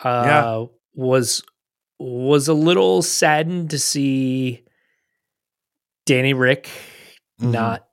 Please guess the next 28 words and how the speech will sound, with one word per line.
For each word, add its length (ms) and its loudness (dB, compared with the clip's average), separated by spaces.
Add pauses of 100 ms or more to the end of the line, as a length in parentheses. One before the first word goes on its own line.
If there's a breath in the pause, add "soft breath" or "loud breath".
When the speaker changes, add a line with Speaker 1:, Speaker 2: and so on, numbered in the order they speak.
(200)
Speaker 1:
doing 300 0
so 260 2
hot 380 -4 (300)
this 240 0
weekend 720 -4
Speaker 2:
Yeah. 100 -6
Speaker 1:
in 100 -2
general. 560 -2 (520 soft breath)
He 320 2 (400)
put 360 0
together 600 2
what 340 -2
looked 200 -2
like 220 0
a 120 -12 (120)
killer 760 0 (220)
qualifying 720 2
lap, 540 -2 (260)
but 280 0
Speaker 2:
Yeah. 280 0
Speaker 1:
he 200 -6
had 400 -6 (180)
exceeded 500 0
track 320 -2
limits, 580 2 (140)
so 260 -6
it 60 -14
was 400 -10